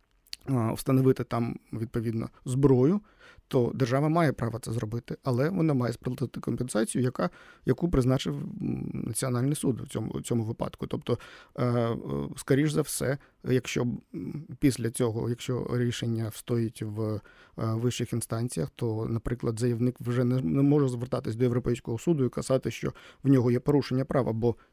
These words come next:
йому вже виплатили компенсацію. Тому, е, так, е, держава може, е, к-, е, конфісковувати, ну, е, вибачаюсь, експропріовувати м-, майно, з-, позбавляти особу майна. Це, е, фраза з, е, тексту з,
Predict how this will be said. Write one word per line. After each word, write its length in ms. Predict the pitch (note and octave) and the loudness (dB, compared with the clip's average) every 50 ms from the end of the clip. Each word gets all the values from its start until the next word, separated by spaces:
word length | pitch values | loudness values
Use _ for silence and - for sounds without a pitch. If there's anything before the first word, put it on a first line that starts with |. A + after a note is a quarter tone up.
| _ | _
йому 260 | C3 C3+ B2+ B2 A#2+ | 4 6 6 6 6
вже 120 | B2 C3 C#3+ | 4 2 2
виплатили 460 | A#2 A#2+ G2 - A2+ A#2 - C3 C3 | 2 0 -2 -2 -6 -4 -2 -2 -2
компенсацію. 600 | - D3 C3 - D#3+ D#3 - - - - - G3 - _ _ - - - - - - - - | 0 -2 -2 -2 -2 0 -2 -4 -6 -8 -14 -16 -20 _ _ -20 -20 -20 -20 -20 -20 -20 0
Тому, 480 | - F3 D3 D#3 E3+ F#3 F#3 F#3 F3+ - - | 4 6 8 8 10 10 10 8 6 4 2
е, 320 | C#3 C#3 C#3 C#3 C3+ C3 - D#2+ - - - _ _ _ _ _ _ _ _ _ _ - E3+ - | 2 4 6 6 6 6 4 2 0 -6 -12 _ _ _ _ _ _ _ _ _ _ -16 -2 2
так, 340 | - B2+ G2+ - - - - | 2 2 2 0 -4 -10 -10
е, 40 | - - - - - - - - - | -6 -4 -4 -4 -4 -4 -6 -6 -6
держава 460 | - - C3+ C3+ C#3+ C#3 D#3 D3+ C#3+ C#3 | -6 0 4 4 4 4 4 4 4 4
може, 340 | C#3 C3+ B2+ A2+ A2+ G#2 - - _ _ _ - - | 6 4 4 4 2 -2 -4 -8 _ _ _ -8 -6
е, 140 | C3 C3+ B2 | -4 -4 -4
к-, 100 | - D3 | -4 -4
е, 300 | - - - B1 - - C#3 | -4 -4 -2 -4 -4 -4 -2
конфісковувати, 760 | - B2+ A#2 C3+ B2 - - B2+ A#2+ A#2 A#2+ A#2+ - C3+ - | -2 -2 -2 -2 -2 0 2 2 2 2 0 -2 -2 -4 0
ну, 180 | - C#3+ C#3+ B2+ | 2 4 4 6
е, 240 | C3 - C3 C3 C3 - | 6 4 4 4 2 2
вибачаюсь, 480 | B2 B2 C3 B2+ - - A#2 A#2 - - | 2 0 0 0 0 -2 -2 -4 -4 -6
експропріовувати 760 | - - - - C#3+ C3 - C3 B2+ A#2+ A2+ A2 A2 A2+ B2 B2 | -8 -6 -2 -2 -2 2 6 6 6 8 6 4 2 -2 0 0
м-, 260 | A#2 A2+ B2 B2 C3 | 0 0 0 0 -2
майно, 380 | - - C3 B2+ D3+ F#3+ G3+ - C#3+ | 0 2 4 4 4 4 2 2 -2
з-, 120 | B2 - - - - - - - | -2 -4 -4 -8 -12 -18 4 10
позбавляти 720 | - E3 D3+ C#3+ C#3+ D3+ C#3 C#3+ C#3+ D3+ D3+ C#3+ - C3+ | 10 10 12 12 8 6 8 8 6 6 4 2 0 -2
особу 320 | B2 - - C3 A#2 A#2 | 0 2 2 2 2 2
майна. 400 | A#2 A#2+ B2 B2+ C3 B2+ A#2+ - - - | 2 2 4 4 4 4 2 2 -2 -8
Це, 180 | - - - - - - - - - _ | -10 -10 -10 -10 -14 -18 -20 -20 -12 _
е, 300 | C3+ A#2+ A#2 - - C3+ - - - - | -4 -2 -2 -2 -2 -4 -6 -8 -10 -8
фраза 440 | - - B2 A#2 A2 G#2+ A2+ - - - | -4 -2 -2 -2 -2 -2 -4 -6 -6 -6
з, 200 | A2 A2+ A2+ A2+ A2 A#2+ - - - - _ - - - _ _ _ _ - | -6 -6 -4 -4 -4 -4 -6 -8 -10 -12 _ -20 -20 -20 _ _ _ _ -10
е, 160 | - A#2+ A#2+ - - - - - A#2+ - | -8 -8 -6 -6 -8 -8 -8 -8 -6 -4
тексту 280 | - A#2 - - - | -4 -4 -4 -6 -8
з, 80 | - - | -12 -10